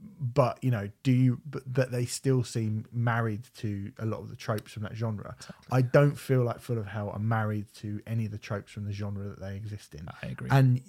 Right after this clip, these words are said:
Speaker 1: yet the intensity level is never compromised on at all.
Speaker 2: Yeah.
Speaker 1: And that is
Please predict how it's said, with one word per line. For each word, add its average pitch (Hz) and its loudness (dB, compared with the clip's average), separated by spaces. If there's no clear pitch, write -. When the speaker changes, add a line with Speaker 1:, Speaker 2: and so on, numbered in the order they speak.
Speaker 1:
yet 135 2
the 127 2
intensity 127 -2
level 104 -4
is 123 -2
never 135 6
compromised 104 -4
on 101 -8
at - -10
all. 107 -8
Speaker 2:
Yeah. 120 -8
Speaker 1:
And 139 8
that 135 8
is 107 -10